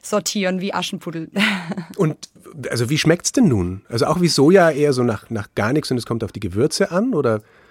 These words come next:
Speaker 1: Nee, finde ich gar nicht. Die Lupine hat an sich ein, ein, ein, also es schmeckt natürlich so ein bisschen nach Erbse, das kann man schon sagen,
Speaker 2: Mhm.
Speaker 1: in, im, im, im rohen Zustand,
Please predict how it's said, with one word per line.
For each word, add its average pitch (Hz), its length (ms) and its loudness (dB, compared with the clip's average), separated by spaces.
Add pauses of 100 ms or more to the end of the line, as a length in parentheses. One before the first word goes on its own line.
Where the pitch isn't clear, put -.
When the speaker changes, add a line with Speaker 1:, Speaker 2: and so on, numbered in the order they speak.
(640)
Speaker 1:
Nee, 302 360 4
finde 285 240 0
ich - 80 -6
gar 226 180 4
nicht. 233 160 -4
Die 233 80 -6
Lupine 254 400 -2
hat 220 140 -4
an 208 120 -2
sich 226 200 -6
ein, 220 120 -2
ein, 208 200 -6
ein, 202 180 -6
also 196 180 -4
es 175 100 -4
schmeckt 208 240 -6
natürlich 185 340 -6
so 180 60 -8
ein 151 40 -10
bisschen 175 260 -8
nach 165 200 -10
Erbse, 190 340 -6
das 170 180 -10
kann 180 140 -8
man 180 80 -6
schon 202 220 -6
sagen, 196 380 -2
Speaker 2:
Mhm. 151 60 0
Speaker 1:
in, 190 120 -4
im, 190 240 -8
im, 180 180 -8
im 175 180 -8
rohen 220 300 2
Zustand, 233 560 -2